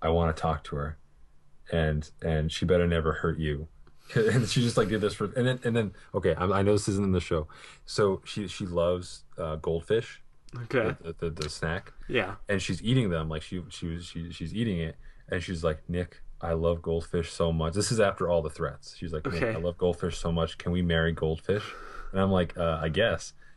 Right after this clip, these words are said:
Speaker 1: And she's just, and then she's, but then she's like, "Nick, if you ever hurt the goldfish, I will get you." <laughs> And I'm like, "Oh my gosh, I'll never hurt them."
Speaker 2: Uh,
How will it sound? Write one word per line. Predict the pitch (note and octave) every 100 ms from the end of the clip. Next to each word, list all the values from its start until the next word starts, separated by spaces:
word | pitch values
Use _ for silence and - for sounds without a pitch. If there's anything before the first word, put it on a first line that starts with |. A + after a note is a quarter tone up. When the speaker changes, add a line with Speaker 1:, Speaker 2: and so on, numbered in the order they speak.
| -
Speaker 1:
And | F#2
she's | G2 F2+
just, | F2 -
and | G2
then |
she's, | F#2+ - F2+
but | F#2
then | F#2+
she's | F#2 -
like, | D#2 D#2+
"Nick, | E2 E2+ - - - - - - - - - - - -
if | E2
you | F2 F#2+
ever | F2+ E2+ F2+
hurt | G2 F2+
the | E2
goldfish, | D2 D#2+ D#2 - - - - - - - - - - -
I | E2+
will | D#2+ D#2
get | E2 D2 C#2+
you." | D2 E2
<laughs> | - - - - - - D#3 C#3 - - E3+
And | C3+ -
I'm | C3 B2+
like, | B2+ C3 A2
"Oh |
my | C3 A#2 A#2
gosh, | G#2 C3 C3 - G#2+
I'll | A2
never | A2 A#2+ A#2
hurt | A2+ C3 C3
them." | G2+ G2 - - - - - -
Speaker 2:
Uh, | C#3 C#3 C#3+